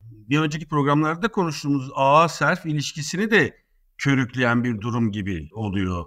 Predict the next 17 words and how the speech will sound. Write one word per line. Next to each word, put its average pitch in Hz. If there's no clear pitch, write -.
bu 107
noktada. 101
Bir 113
güvencesiz 135
iş 143
var 196
ve 156
gidip 170
orada 165
onun 165
ağa 147
sırasında 127
çalışıyorsun 147
gibi 190
bir 190
bağlantı 147
var. 90